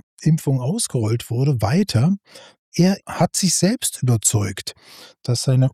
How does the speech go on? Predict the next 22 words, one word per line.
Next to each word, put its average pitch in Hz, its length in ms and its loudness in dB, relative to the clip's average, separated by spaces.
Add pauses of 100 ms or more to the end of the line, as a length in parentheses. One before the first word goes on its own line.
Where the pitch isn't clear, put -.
ursprünglich 170 720 0 (180)
zutreffende 143 680 0
Maßgabe 113 1040 2 (560)
nicht 147 340 2
zutreffen - 600 -2 (260)
würde. 107 520 0 (220)
Und 123 260 -2
so 113 320 0
hat 151 200 0
man 185 200 4
sich 123 320 -6
dann, 202 400 2
und 131 160 -2
das 113 180 -4
macht 120 300 -2
Herr 127 80 2
Buschmann 165 480 0
dann 170 180 2
mit, 190 180 0
das 131 140 -6
macht 120 240 -4
natürlich 127 320 0